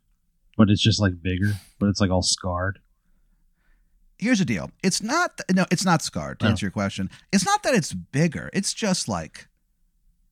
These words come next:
Speaker 2: better than ever.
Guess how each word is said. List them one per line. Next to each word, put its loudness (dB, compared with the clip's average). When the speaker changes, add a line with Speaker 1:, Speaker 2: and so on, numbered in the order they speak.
Speaker 2:
better -6
than -6
ever. -16